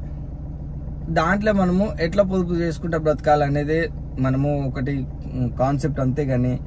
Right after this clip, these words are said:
లేకపోతే ఇష్టం వచ్చినట్టు తాగుతా, తింటా, నేను మునుపటి లెక్కనే బతుకుతా, మునుపటి లెక్కనే బుకింగ్లు రావాలి, మునుపటి లెక్కనే అమౌంట్ ఇవ్వాలంటే ఇక అది, ఇక, ఆ, deciding on company, కంపెనీ మీద ఆధారపడి ఉంటది అంతే, మనం ఏం చేయలేము. So అది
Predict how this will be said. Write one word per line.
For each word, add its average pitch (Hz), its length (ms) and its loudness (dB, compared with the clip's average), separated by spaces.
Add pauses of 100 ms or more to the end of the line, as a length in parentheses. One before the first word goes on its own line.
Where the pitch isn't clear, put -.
(420)
లేకపోతే 143 380 -2
ఇష్టం 147 220 -2
వచ్చినట్టు 143 560 -2
తాగుతా, 139 400 2
తింటా, 135 460 2
నేను 135 360 2
మునుపటి 131 640 2
లెక్కనే 139 260 0
బతుకుతా, 131 520 0 (320)
మునుపటి 139 320 2
లెక్కనే 143 280 0
బుకింగ్లు 131 480 0
రావాలి, 127 320 4
మునుపటి 135 380 2
లెక్కనే 135 280 0
అమౌంట్ 131 340 2
ఇవ్వాలంటే 127 560 0 (360)
ఇక 131 140 0
అది, 123 580 4
ఇక, 113 360 -2 (1200)
ఆ, 117 120 0
deciding 139 480 0
on 139 220 2 (180)
company, 127 500 2
కంపెనీ 127 320 0
మీద 131 180 2
ఆధారపడి 120 520 2
ఉంటది 113 300 -4 (100)
అంతే, 120 220 -2
మనం 113 360 -2
ఏం 127 200 2
చేయలేము. 117 460 -2 (580)
So 120 80 2
అది 120 220 2